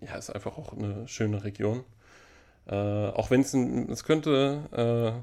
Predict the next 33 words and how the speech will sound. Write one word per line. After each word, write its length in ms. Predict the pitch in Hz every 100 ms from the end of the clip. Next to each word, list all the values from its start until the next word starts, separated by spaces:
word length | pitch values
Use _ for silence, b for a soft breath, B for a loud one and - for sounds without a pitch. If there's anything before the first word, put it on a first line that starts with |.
| -
äh, 60 | -
auch 60 | 123
schon 160 | 127
vor 180 | - 143
Corona 320 | 135 127 123
hätt's, 260 | 120 - -
äh, 340 | 120 117 120
ein 120 | 120
bisschen 240 | 123 - 123
mehr 380 | 117 113 113 120
Freizeitangebote 800 | 120 117 113 117 117 110 113 110
in 120 | 110
Richtung, 440 | 107 - 113 110
äh, 140 | 107 107
Ausgehen, 560 | 107 117 - 117 110
Party 340 | 107 117 107 110
und 100 | 110
so 100 | 104
weiter 200 | 107 104
geben 220 | 107 107
können, 340 | 104 104 101
aber, 280 | 107 98 104 104 B B B B B -
äh, 200 | 101 98
man 140 | 101
kann 140 | - 110
ja 80 |
nicht 160 | 95 -
alles 260 | 101 - 123
<laughs> 0 |
haben 180 | 107
im 140 | 98 98
Leben. 220 | 98 98 - - - - - - - B B 151 B B B B B B B -
Ähm, 540 | 120 117 113 110 110